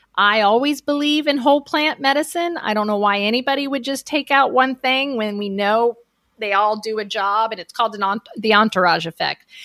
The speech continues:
meaning everything. In school, one of my favorite stories was to, uh, put it in layman's terms. Imagine a C B one receptor in your brain. And here comes the, the full spectrum hemp extract.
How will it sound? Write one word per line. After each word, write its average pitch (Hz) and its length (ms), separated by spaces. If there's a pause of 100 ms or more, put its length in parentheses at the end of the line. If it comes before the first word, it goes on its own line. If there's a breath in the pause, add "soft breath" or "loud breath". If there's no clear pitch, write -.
(140 loud breath)
meaning 208 300
everything. 285 920 (600 soft breath)
In 233 160
school, 285 480
one 254 120
of 240 60
my 233 120
favorite 262 420
stories 220 580
was 196 380 (340 soft breath)
to, 214 540 (180)
uh, 180 200 (180)
put 262 160
it 233 80
in 226 100
layman's 214 460
terms. 202 360
Imagine 285 480
a 240 120
C 262 260
B 247 140
one 220 220
receptor 196 600
in 202 220
your 190 120
brain. 180 440 (760 soft breath)
And 220 120
here 254 180
comes 262 420
the, 226 560
the 233 120
full 262 180
spectrum 262 420
hemp 226 220
extract. 185 680